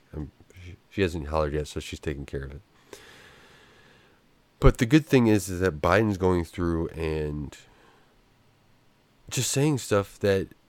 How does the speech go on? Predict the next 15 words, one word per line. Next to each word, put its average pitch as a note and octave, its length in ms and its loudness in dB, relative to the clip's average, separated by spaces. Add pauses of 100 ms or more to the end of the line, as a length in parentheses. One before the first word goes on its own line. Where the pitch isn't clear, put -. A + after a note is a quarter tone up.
(320)
you A#2+ 260 0
know C3+ 320 6
the G2+ 100 2
Democrats G2+ 520 0
don't F2 220 -2
want F2 180 0
out. E2+ 240 -2 (120)
You A#2 180 2
know A#2+ 260 6
the G#2 200 -4
uniparty F2 680 -2
in F2 140 -8
Washington F2 440 -4
doesn't E2+ 220 -6
want D#2+ 240 -8